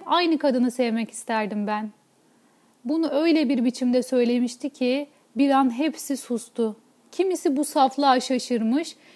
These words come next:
kimisi de gizli özlemlerini bulmuştu bu sözlerde. "Hep aynı kadını sevmek isterim ben." Bu cümleyi okuduğunda durup düşünmeyecek bir erkek varsa da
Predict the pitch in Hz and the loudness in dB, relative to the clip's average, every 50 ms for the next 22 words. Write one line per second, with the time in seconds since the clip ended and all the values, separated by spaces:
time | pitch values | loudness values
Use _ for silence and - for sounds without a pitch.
0 | - _ - - 359 359 339 - 359 294 339 294 233 247 277 277 254 269 330 302 | -20 _ -4 -2 -2 -2 0 0 2 2 2 2 4 4 4 4 4 4 2 2
1 | 285 285 247 226 277 269 269 254 262 269 269 269 269 285 226 233 247 240 233 233 | 2 2 2 4 4 4 4 6 4 4 4 4 4 4 2 2 2 2 2 0
2 | 214 - - 240 214 208 208 - - 226 220 214 196 220 220 214 214 196 180 214 | 0 -2 -4 -4 -4 -4 -6 -4 -4 -4 -4 -2 -2 -2 -2 -2 -4 -4 -6 -6
3 | 214 220 208 _ _ _ _ _ _ _ _ _ - - 294 311 311 302 - _ | -8 -8 -10 _ _ _ _ _ _ _ _ _ -4 0 0 0 0 -4 -16 _
4 | - 269 294 294 294 269 262 247 - 262 233 214 220 226 220 - - 233 220 214 | -2 0 2 4 4 4 2 2 0 -2 0 0 0 -2 -2 -2 -4 -4 -2 -2
5 | 220 220 - - 208 - - - 220 208 208 208 208 208 208 208 214 208 _ _ | -4 -6 -6 -8 -10 -8 -6 -6 -6 -4 -4 -4 -4 -4 -6 -6 -8 -12 _ _
6 | _ _ _ _ _ _ _ _ _ _ _ - 277 339 302 262 370 370 359 359 | _ _ _ _ _ _ _ _ _ _ _ 0 2 2 2 2 0 -2 -2 -2
7 | 370 392 392 370 - - 320 247 294 294 294 302 320 262 247 302 320 294 311 - | -2 -2 -2 -4 -2 0 0 0 2 0 2 2 0 0 2 0 0 0 0 0
8 | 302 285 294 - 349 339 320 311 285 277 233 294 302 302 - - 285 277 277 269 | 0 0 0 -2 -4 -2 0 2 2 2 2 0 -2 -4 -2 -2 0 4 4 4
9 | 269 269 - 277 262 262 240 254 269 285 302 294 294 - 294 262 226 254 262 277 | 4 4 2 0 -2 -2 -2 -2 0 0 0 -2 -2 -2 -2 -2 0 0 0 -2
10 | 285 | -2